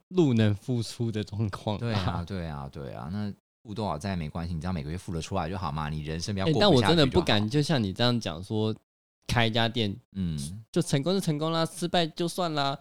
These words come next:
Speaker 1: 那个负债压力可能就是没办法好好过活欸。
Speaker 2: 可是其实创业的人都在讲说，你如果一直想这件事情，就永远创不了业，因为你永远
Speaker 1: 我觉得真的是这样。
Speaker 2: 对啊，因为你永远都在怕。
Speaker 1: 因为你会思考很多东西。
Speaker 2: 对。
Speaker 1: 然后尤其是可能景气的影响啊，
Speaker 2: 对。
Speaker 1: 什么之类的。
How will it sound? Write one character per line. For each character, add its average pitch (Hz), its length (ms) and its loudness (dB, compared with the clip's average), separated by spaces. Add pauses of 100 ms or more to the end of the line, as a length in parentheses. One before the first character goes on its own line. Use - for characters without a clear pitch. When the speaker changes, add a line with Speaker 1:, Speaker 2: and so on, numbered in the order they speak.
Speaker 1:
那 180 160 -2
个 135 100 2
负 147 200 -4
债 139 160 2
压 127 160 2
力 127 80 2
可 120 140 0
能 95 200 0
就 110 100 -2
是 127 140 -4
没 101 160 0
办 92 240 2
法 - 80 -10
好 - 200 -8
好 95 160 -2
过 104 180 0
活 - 300 -10
欸。 - 160 -16
Speaker 2:
可 98 120 -4
是 180 320 -2
其 107 280 -4
实 113 300 -4 (120)
创 131 260 -6
业 120 100 0
的 92 120 -2
人 73 120 -4
都 90 140 -4
在 101 100 -2
讲 90 220 -8
说， 92 220 -4
你 85 100 -2
如 87 140 -2
果 107 120 -2
一 107 60 -4
直 90 220 -8 (160)
想 69 400 -6
这 87 80 -6
件 92 180 -2
事 90 160 -6
情， 76 140 -6
就 92 140 -4
永 90 200 0
远 101 140 -4
创 92 180 -2
不 85 60 -2
了 73 100 -6
业， 82 100 -6
因 104 80 -2
为 123 60 0
你 117 80 2
永 90 80 0
远 98 120 6
Speaker 1:
我 120 40 6
觉 - 0 -
得 147 80 4
真 117 120 4
的 104 100 2
是 98 120 -4
这 98 140 -2
样。 90 100 0
Speaker 2:
对 156 80 2
啊， 135 120 2
因 147 80 0
为 160 60 2
你 107 120 2
永 90 240 0
远 151 160 0
都 - 80 -4
在 - 60 6
怕。 156 40 8
Speaker 1:
因 135 60 8
为 107 60 10
你 110 80 8
会 120 60 6
思 113 200 2
考 104 220 4
很 95 180 0
多 82 160 -8
东 76 180 -8
西。 67 60 -10
Speaker 2:
对。 73 320 -4 (240)
Speaker 1:
然 113 120 2
后 127 60 6
尤 139 100 4
其 123 220 -2
是 123 160 -2
可 113 140 -4
能 95 180 -2
景 90 200 -8
气 107 200 -6
的 95 100 -4
影 80 240 -8
响 87 260 -4
啊， 78 60 -8
Speaker 2:
对。 87 100 -4
Speaker 1:
什 62 120 -6
么 85 120 -8
之 - 180 -14
类 98 200 -6
的。 82 140 -10